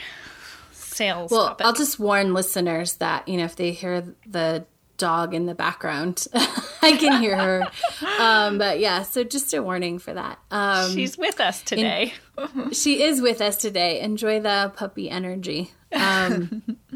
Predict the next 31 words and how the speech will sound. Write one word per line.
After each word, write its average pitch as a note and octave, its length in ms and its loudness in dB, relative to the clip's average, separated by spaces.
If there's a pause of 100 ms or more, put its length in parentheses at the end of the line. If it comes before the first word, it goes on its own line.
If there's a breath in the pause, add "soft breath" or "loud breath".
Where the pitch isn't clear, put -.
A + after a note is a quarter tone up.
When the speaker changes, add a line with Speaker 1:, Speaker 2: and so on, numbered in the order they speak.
(200)
Speaker 2:
<laughs> - 480 -8
and B3 160 4
with C4+ 140 4
our C#4+ 100 6
topic, G#3 420 0
I F3 100 2
wanna G3 200 0
start F#3 300 -2
with, F3+ 320 -2 (640 loud breath)
I B3 180 2
think F4+ 400 0 (340)
so C4 320 4
many D#4+ 280 6
people F3+ 680 -2
have F#3 320 2
a F#3 140 2
bad F#3 460 0
taste - 360 -2
about F3 320 -6
salesmen, C4 680 2
and G3 180 2
then G#3 120 2
Speaker 1:
Yes. G#3 80 0
Speaker 2:
when G3+ 160 0
that F3+ 200 -2
translates A3 640 0
to F3+ 260 0
is F3 340 0 (500 loud breath)
being F#3 360 2
sold A#3+ 400 0
something. - 560 -8